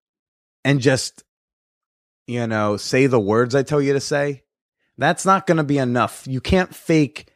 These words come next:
being genuine enough to get your dick sucked by a stranger on the internet. All right? It may work by accident once, but if you didn't say the words I said, it probably still would have worked. Don't just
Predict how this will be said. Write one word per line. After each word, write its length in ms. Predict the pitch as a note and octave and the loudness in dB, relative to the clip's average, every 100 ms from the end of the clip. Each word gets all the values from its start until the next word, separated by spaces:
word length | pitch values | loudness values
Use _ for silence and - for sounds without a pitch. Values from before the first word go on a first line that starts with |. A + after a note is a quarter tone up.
| _ G#2+ | _ 0
being 360 | C3 C3+ B2 | 2 2 0
genuine 580 | G2+ A#2 A#2+ G#2+ G2+ F#2+ - | -2 0 0 0 0 -2 -6
enough 580 | A2 A#2 A#2 G2+ - - | -6 -2 0 0 -2 -10
to 120 | A2 | -8
get 240 | G2+ A#2+ | 0 0
your 120 | G#2 C3 | 0 -6
dick 280 | G2+ B2+ | -2 -4
sucked 320 | - G#2+ G2 - | -2 -4 -4 -4
by 100 | G2+ | -2
a 100 | G2+ | -2
stranger 480 | - C#3 C3 B2+ | -4 -4 -4 0
on 140 | B2 B2 | -2 0
the 120 | B2 | -2
internet. 380 | C3 G#2+ F2+ - _ _ _ | -2 -4 -8 -10 _ _ _
All 80 | A2+ | 0
right? 300 | C3+ E3 F#3 _ _ _ _ _ _ _ _ _ _ _ _ _ | 2 2 0 _ _ _ _ _ _ _ _ _ _ _ _ _
It 120 | C#3 D#3+ | -4 2
may 200 | F#3 F#3 | 4 4
work 300 | F3 F#3 - | 2 0 2
by 140 | D#3+ | 2
accident 480 | F3 F3 E3 C#3+ C#3+ | 2 0 -2 -4 -4
once, 360 | F3 E3+ - - _ - | -4 -4 -8 -14 _ -4
but 220 | C#3+ C3 _ - | -2 -2 _ -8
if 180 | D3 | -4
you 100 | D3+ | 0
didn't 220 | D#3 F3 - | 0 0 0
say 160 | F3 | 0
the 80 | D#3+ | 0
words 280 | D3 F#3+ D#3 | 2 2 2
I 100 | - | 0
said, 320 | - D3 D3 - | 2 0 -2 -8
it 100 | C3+ | -6
probably 360 | D#3 D3 D3+ C#3 | -4 -4 -4 -4
still 200 | D3+ D3 | -4 -4
would 100 | C3+ | -4
have 80 | C3+ | -2
worked. 360 | D#3 - - _ _ _ _ _ _ _ _ _ _ _ _ _ _ _ - | -4 -4 -16 _ _ _ _ _ _ _ _ _ _ _ _ _ _ _ -4
Don't 220 | F3+ A3 | -2 0
just 400 | A3 G#3 - - | 2 2 0 -10